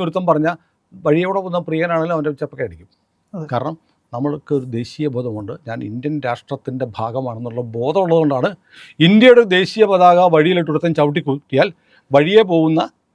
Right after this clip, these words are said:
Speaker 1: ഒരു സാധാരണക്കാരനും ആ പറയുന്നവനെ മിനിമം ഒരു കല്ലെടുത്തെങ്കിലും എറിയും. കാരണം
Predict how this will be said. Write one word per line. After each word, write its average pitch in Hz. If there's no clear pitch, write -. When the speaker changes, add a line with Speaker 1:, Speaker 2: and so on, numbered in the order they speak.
Speaker 1:
ഒരു 165
സാധാരണക്കാരനും 185
ആ 160
പറയുന്നവനെ 170
മിനിമം 180
ഒരു 180
കല്ലെടുത്തെങ്കിലും 147
എറിയും. 98
കാരണം 135